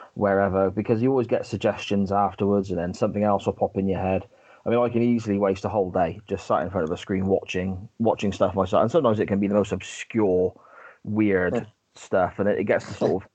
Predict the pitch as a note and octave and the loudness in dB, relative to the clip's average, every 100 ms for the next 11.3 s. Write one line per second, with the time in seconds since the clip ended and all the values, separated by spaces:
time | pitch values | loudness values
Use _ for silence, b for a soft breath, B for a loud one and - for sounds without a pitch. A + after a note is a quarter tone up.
0 | _ _ _ _ D3+ B2+ A#2+ A#2 G#2+ G#2+ | _ _ _ _ 0 0 2 0 2 2
1 | G2 A#2 A#2+ B2 G#2 F#2 G#2+ G#2 - G2+ | 2 0 0 0 0 2 0 0 -2 -4
2 | G#2+ G#2 G#2+ G#2 G#2 G2+ F#2+ b b b | -2 0 0 0 0 0 -2 b b b
3 | b - A2+ A2 A2 A2 F#2+ F#2+ F#2 F#2+ | b -4 0 0 0 -4 -2 -2 -2 -2
4 | F#2 - G2+ G2 G2 F#2 G2 G#2+ G2 F#2 | -4 -4 -2 0 0 -2 0 0 0 -2
5 | F#2+ G2 F#2+ G2 F#2+ F#2+ F#2+ G#2+ F#2+ G2 | 0 0 0 0 -2 -2 0 0 0 -2
6 | F#2 B2 A#2+ A2+ G#2 F#2+ F2+ F#2 - - | -2 0 0 0 0 0 -2 -2 -4 -2
7 | A2 - - - F#2 F#2 A#2 C3+ - G3+ | 0 -2 -4 -2 0 2 2 0 0 -2
8 | - - - C3+ B2 - E3+ D3 E3 C3+ | 0 0 0 -2 -2 -8 -4 -2 0 0
9 | E3 D#3+ D#3+ B2 G#2+ G#2 C#3+ B2+ A2+ G2+ | 0 0 0 0 -2 0 -2 0 -2 -2
10 | A#2 A2+ C3 B2 A2 - A#2 A2 B2+ A2 | -2 0 0 0 -2 -2 -2 -2 -2 -2
11 | F#2+ G2+ G#2 | -2 -4 -4